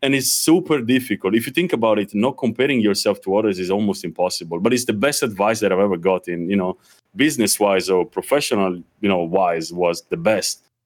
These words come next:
And it's exactly what you said. It's like, why, why would you spend so much time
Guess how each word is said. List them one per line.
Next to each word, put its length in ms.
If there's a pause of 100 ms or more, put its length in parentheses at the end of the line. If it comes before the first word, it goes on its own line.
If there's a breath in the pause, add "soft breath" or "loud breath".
(360)
And 120
it's 100
exactly 300
what 180
you 80
said. 260
It's 120
like, 220
why, 260
why 120
would 160
you 60
spend 300
so 200
much 280
time 500